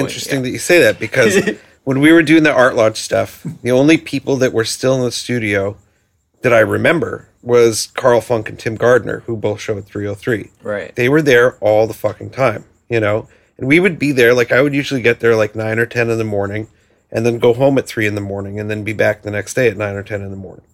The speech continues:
Speaker 1: And there was literally nobody else there, you know, ex-, aside from Tim and, and Carl.
Speaker 2: Right.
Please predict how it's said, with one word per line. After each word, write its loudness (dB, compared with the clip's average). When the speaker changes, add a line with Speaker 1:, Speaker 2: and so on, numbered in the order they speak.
Speaker 1:
And -2
there 6
was 2
literally 4
nobody 2
else -4
there, 0
you -6
know, 0
ex-, -8
aside -2
from -10
Tim -4
and, -6
and -8
Carl. 0
Speaker 2:
Right. -2